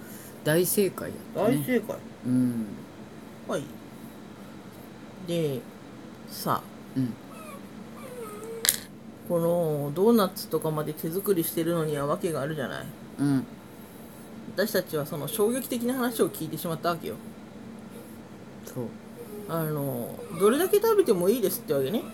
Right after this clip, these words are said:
Speaker 1: うんうん。
Speaker 2: 「どれだけ食べてもいいです」って、ケーキをワンホール食べてもいい、
Speaker 1: うん。
Speaker 2: ピザをLサイズを一枚ペロリと平らげてもいい、何してもいいけど、
Speaker 1: うん。
Speaker 2: 「自分で作ってください」って言われたの。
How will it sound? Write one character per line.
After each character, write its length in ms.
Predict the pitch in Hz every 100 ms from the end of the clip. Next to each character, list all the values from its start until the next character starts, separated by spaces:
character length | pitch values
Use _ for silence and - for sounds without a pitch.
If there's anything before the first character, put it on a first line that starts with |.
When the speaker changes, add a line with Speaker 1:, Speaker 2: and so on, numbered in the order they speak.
| - - - - -
Speaker 1:
う 60 | 156
ん 40 |
う 20 |
ん。 460 | 151 123 127 131 107 - -
Speaker 2:
「ど 80 | 175
れ 80 |
だ 140 | 262 -
け 80 | 403
食 180 | 427
べ 100 | 440
て 100 | 403 311
も 180 | 269
い 80 | 349
い 60 | 415
で 120 | 269
す」 120 | - -
っ 20 |
て、 300 | 175 151 131 - - -
ケ 140 | 196
ー 80 | 160
キ 120 | 175
を 140 | 160 156
ワ 120 | 156
ン 100 | 170
ホ 220 | 180 175
ー 20 |
ル 140 | 165 160
食 160 | 165
べ 80 | 160
て 120 | 160
も 200 | 156 151
い 300 | 160 247 208
い、 20 |
Speaker 1:
う 20 | -
ん。 320 | - - -
Speaker 2:
ピ 160 | 196
ザ 160 | 175 180
を 100 | 160
L 220 | 175 175
サ 160 | 165 180
イ 80 | 165
ズ 100 | 170
を 60 |
一 220 | 165 165 180
枚 200 | 190 190
ペ 180 | -
ロ 120 | 170 294
リ 80 |
と 140 | 311 -
平 320 | - 220 254
ら 80 | 247
げ 80 | 233
て 120 | 220
も 120 | 196
い 180 | 240 226
い、 60 | 160
何 260 | 175 247
し 140 | 294 427
て 100 | 440
も 160 | 466
い 240 | 415 415 240
い 40 |
け 120 | 311
ど、 360 | 359 403 247 - - -
Speaker 1:
う 40 | 127
ん。 80 | 127
Speaker 2:
「自 180 | 190 214
分 200 | 320 339
で 100 | 330
作 220 | - -
っ 20 |
て 140 | 254
く 80 | 185
だ 80 | 165
さ 100 | 170
い」 40 | 170
っ 0 |
て 80 | 113
言 100 | 143
わ 20 |
れ 0 |
た 80 |
の。 60 | -